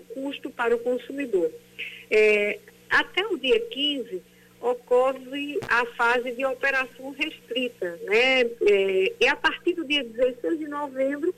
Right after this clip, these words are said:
o PIX, ele vai virar realidade. É, e essa fase, até a partir de, de, do dia três, a partir de hoje até o dia quinze,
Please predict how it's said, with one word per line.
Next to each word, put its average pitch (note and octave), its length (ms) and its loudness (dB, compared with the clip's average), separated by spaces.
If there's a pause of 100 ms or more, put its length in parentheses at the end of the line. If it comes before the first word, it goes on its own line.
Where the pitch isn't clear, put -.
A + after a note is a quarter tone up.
(500)
o F4+ 140 4 (180)
PIX, D4 300 -2 (100)
ele C#4 220 4
vai C4+ 280 2
virar B3+ 460 4
realidade. B3 800 0 (680)
É, F#3+ 600 -2
e A3+ 220 4
essa B3 320 0 (120)
fase, A#3+ 460 2
até G#3+ 480 4
a F#3 100 0
partir A#3 420 0
de, C4 260 -2 (260)
de, G3+ 460 -2 (380)
do A3+ 240 0
dia A3 400 4 (120)
três, A3+ 360 6 (480)
a - 60 -12
partir E3 360 -6
de D4+ 140 -2
hoje G3 340 4
até F#3 260 -2
o A#3 100 4
dia B3 200 0
quinze, D4+ 500 -4